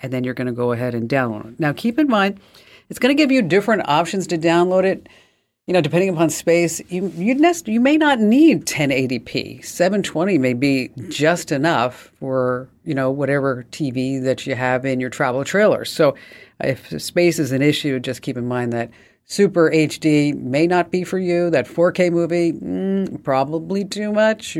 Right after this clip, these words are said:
but the seven twenty may be all that you need in order to not go to bed at seven thirty and still have some laughs and have a nice glass of wine.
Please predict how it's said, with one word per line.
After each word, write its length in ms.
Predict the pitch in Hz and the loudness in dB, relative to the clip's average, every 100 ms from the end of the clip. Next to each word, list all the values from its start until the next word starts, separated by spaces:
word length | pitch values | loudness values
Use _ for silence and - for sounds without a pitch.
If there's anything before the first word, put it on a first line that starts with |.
| 131 | -2
but 200 | 135 117 | -2 -2
the 80 | 123 | -4
seven 340 | 151 139 135 | 0 0 0
twenty 360 | - 143 135 123 | -2 -2 0 0
may 140 | 120 | -2
be 160 | 120 127 | 0 2
all 180 | 127 131 | 2 2
that 200 | 123 143 | 0 -2
you 60 | |
need 260 | 139 131 123 | -4 -2 -2
in 80 | 127 | -4
order 160 | 123 | -6
to 260 | 113 135 113 - _ 170 | -2 -2 -4 -12 _ -2
not 160 | 170 | 2
go 100 | 202 | 4
to 80 | 185 | 4
bed 160 | 185 185 | 4 2
at 140 | - | 2
seven 240 | 190 180 | 2 2
thirty 520 | 160 208 180 147 123 - | 4 4 4 2 0 -6
and 240 | 160 147 | -8 -8
still 200 | 147 151 | -6 -2
have 200 | 143 139 | 0 -2
some 180 | - 131 | -4 -4
laughs 360 | 131 127 123 - | 0 0 0 -6
and 80 | 123 | -10
have 100 | 120 | -6
a 20 | |
nice 220 | 117 117 | -4 -6
glass 320 | - 110 107 | -6 -8 -8
of 80 | 120 | -10
wine. 320 | 104 95 104 | -12 -12 -16